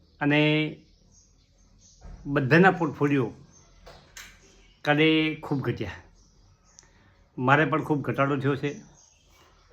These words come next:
અને જે જે મિત્રોએ કોમેન્ટ કરી છે કે "કાકા, હવે તો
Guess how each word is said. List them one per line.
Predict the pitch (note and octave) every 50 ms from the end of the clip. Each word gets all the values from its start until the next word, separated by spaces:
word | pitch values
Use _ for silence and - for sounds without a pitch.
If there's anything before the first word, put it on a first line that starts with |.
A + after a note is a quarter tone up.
| - - - -
અને | C#3+ D3+ D3+ D3+ D3+ C#3
જે | B2 C3 C#3
જે | C3+ D3+ F#3
મિત્રોએ | E3 D#3 C#3+ D3+ D3+ D3+ D3+
કોમેન્ટ | C#3+ D3 C#3 C3+ C#3+ D3 C3 -
કરી | - C#3 C#3+ C3+
છે | B2 C#3+
કે | C3+ D3 C3+
"કાકા, | B2+ C#3+ C#3 B2+ C#3 C3
હવે | A#2 A2+ A#2+
તો | A#2+ - C#3+